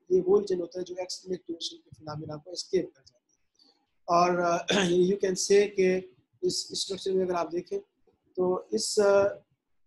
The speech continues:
जो, जो ब्लू रीजन है पार वन, इससे डाउनस्ट्रीम से लेके इस पार टू की अपस्ट्रीम तक, इस रीजन से लेके इस रीजन तक का जितना सेगमेंट है एक्स क्रोमोसोम का,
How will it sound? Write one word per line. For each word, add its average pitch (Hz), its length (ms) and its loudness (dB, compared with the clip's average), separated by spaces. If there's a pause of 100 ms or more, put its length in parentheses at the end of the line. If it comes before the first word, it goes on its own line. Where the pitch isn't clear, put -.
(140)
जो, 180 520 0 (260)
जो 160 80 -8
ब्लू 247 280 2
रीजन 180 280 2
है 156 320 -8
पार 170 260 0
वन, 165 280 -6 (120)
इससे - 260 -8
डाउनस्ट्रीम 202 720 0
से - 180 -8
लेके 185 360 -2
इस - 320 -6
पार 196 400 -4
टू 190 180 -14
की - 220 -20
अपस्ट्रीम 175 440 -8
तक, - 200 -20 (1000)
इस 233 180 -6
रीजन 190 220 -2
से 185 120 -6
लेके 180 320 -4
इस - 200 -10
रीजन 165 300 -12
तक 160 280 -12
का 156 40 -6
जितना 185 320 -6
सेगमेंट 165 460 -10
है 156 60 -10
एक्स 151 180 -14
क्रोमोसोम 147 460 -12
का, 202 300 -12